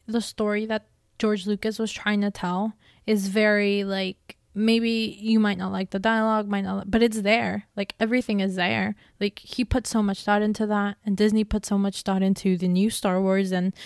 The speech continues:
obviously the original trilogy. And I think that every p-, part of it complements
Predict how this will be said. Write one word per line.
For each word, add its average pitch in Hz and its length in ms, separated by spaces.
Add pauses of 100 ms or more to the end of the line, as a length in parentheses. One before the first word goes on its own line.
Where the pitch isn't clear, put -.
(320)
obviously 202 360
the 185 140
original 190 380
trilogy. 202 520
And 196 140
I 196 80
think 196 480
that 190 280 (180)
every 196 400
p-, - 200 (280)
part 214 200
of 180 120
it - 140
complements 185 840